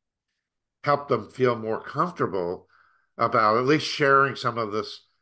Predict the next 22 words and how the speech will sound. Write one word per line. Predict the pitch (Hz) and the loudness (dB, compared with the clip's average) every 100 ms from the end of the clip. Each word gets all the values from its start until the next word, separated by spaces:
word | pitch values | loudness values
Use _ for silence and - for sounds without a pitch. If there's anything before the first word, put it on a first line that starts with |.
| _ | _
stuff | - 135 120 120 | -4 0 0 0
with | 104 - | -4 -2
me, | 143 190 135 | 0 0 0
so | 127 107 | 0 2
I | 123 | 0
can | 123 101 | -2 -6
say | 123 113 | -2 -2
to | 113 107 | 0 -2
them, | 104 101 98 95 _ _ _ _ _ _ _ _ _ | -2 -2 -6 -12 _ _ _ _ _ _ _ _ _
"You | - 127 | -4 0
know, | 139 139 | 2 2
you're, | 135 139 143 | 2 2 0
you're | 135 131 123 | 0 -2 0
having | 139 151 156 131 | -2 -2 -6 -8
some | 143 131 | -8 -8
experiences | 127 - 120 120 110 123 110 | -12 -6 -4 -4 -6 -8 -2
like | 117 113 | -2 0
many | 113 113 113 | -2 -4 -4
of | 104 101 | -4 -2
us | 110 110 - _ _ _ _ _ _ _ | -4 -4 -18 _ _ _ _ _ _ _
that | 123 120 135 | 2 2 2
we | 120 120 | 0 0